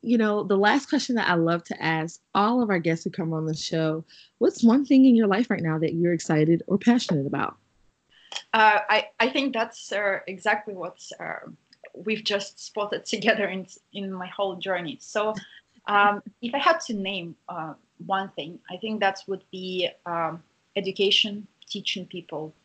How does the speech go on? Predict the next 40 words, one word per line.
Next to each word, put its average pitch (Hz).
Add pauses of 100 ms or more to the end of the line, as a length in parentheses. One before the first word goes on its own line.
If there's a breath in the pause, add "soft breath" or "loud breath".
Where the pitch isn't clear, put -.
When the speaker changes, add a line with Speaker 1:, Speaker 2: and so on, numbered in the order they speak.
Speaker 2:
passing 196
on 185
the 170
knowledge 160
that -
I 202
have 208
and 170
sharing 226
it 220
with 170 (120)
other 160
people, - (460 soft breath)
making 208
them 180
understand 214
something 170
better 165 (360)
from 180
one 190
day 170
to -
another. 156
And 170 (540)
I 208
think, 254
as 220
you 220
spotted 233
it, 170
it's -
the 190
main 214
thing 185
with 147
my 156
book 220
and 170
with 175
my 160